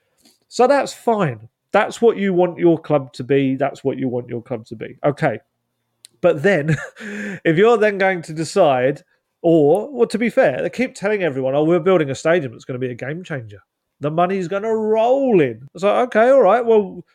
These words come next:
we'll accept these tougher years when we don't sign players in a transfer window. Okay, that, that's absolutely fine because we know what's gonna come."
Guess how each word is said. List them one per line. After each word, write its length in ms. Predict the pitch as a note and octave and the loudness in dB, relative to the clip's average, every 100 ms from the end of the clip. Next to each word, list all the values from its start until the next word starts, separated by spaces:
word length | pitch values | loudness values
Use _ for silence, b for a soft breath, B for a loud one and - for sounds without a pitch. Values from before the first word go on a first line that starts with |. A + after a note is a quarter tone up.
| - | 0
we'll 140 | F#3+ | 4
accept 380 | G3+ G3 B3 A#3+ | 4 2 -2 -2
these 300 | F3 D#3 D3+ | -2 0 -2
tougher 320 | - D#3+ - | -4 -6 -4
years 400 | C#3+ C3+ E3 A3+ | 0 2 0 0
when 180 | D#3 C#3+ | -2 -2
we 220 | D3 C#3+ | -2 -4
don't 340 | C#3+ D#3 D3+ - | 0 -2 -2 -8
sign 300 | - C#3+ C3+ | -8 -8 -6
players 340 | D3+ C#3 C#3 | 0 2 2
in 80 | C3+ | -2
a 80 | C3 | -8
transfer 440 | - C3 C#3 C3+ | -8 -10 -10 -8
window. 320 | C3 C3 G3 C4+ | -8 -6 -2 -2
Okay, 240 | C4+ A#3 A#3+ | -2 0 0
that, 180 | C4 C4 | -2 -4
that's 220 | C4 B3 | -6 -6
absolutely 380 | A3 A3 G#3+ G#3 | -6 -6 -6 -6
fine 320 | G#3 G3+ G#3 b b | -2 -2 -2 b b
because 240 | b F3+ D#3 | b -4 -2
we 100 | F3 | 0
know 200 | F3 E3+ | 2 2
what's 260 | E3 - | -2 -6
gonna 200 | - C#3+ | -10 -10
come." 200 | C#3+ C3 | -6 -8